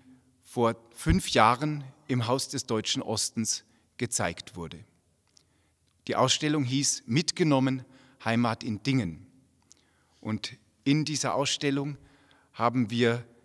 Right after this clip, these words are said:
Dinge präsentiert, die Menschen im Schicksal von Flucht und Vertreibung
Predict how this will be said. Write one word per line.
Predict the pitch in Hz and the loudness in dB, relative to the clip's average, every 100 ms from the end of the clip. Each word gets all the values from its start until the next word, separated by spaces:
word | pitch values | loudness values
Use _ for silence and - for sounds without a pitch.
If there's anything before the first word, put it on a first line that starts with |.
| _ _ 139 | _ _ -2
Dinge | 156 180 | 0 0
präsentiert, | - 151 147 156 - 143 151 - - _ _ _ _ _ _ _ - | -2 -6 -4 -6 -4 -6 -6 -10 -18 _ _ _ _ _ _ _ -6
die | 113 | 0
Menschen | 110 131 - - 151 147 - _ _ _ _ _ _ _ _ _ | 2 2 2 0 -2 -4 -12 _ _ _ _ _ _ _ _ _
im | 123 113 101 | -4 -2 0
Schicksal | 147 - - 127 | -2 0 0 0
von | 120 120 | 0 -4
Flucht | 101 127 123 - | -4 -6 -6 -6
und | 117 | -6
Vertreibung | - 107 - 104 139 156 165 | -6 -6 -4 -4 -4 -6 -12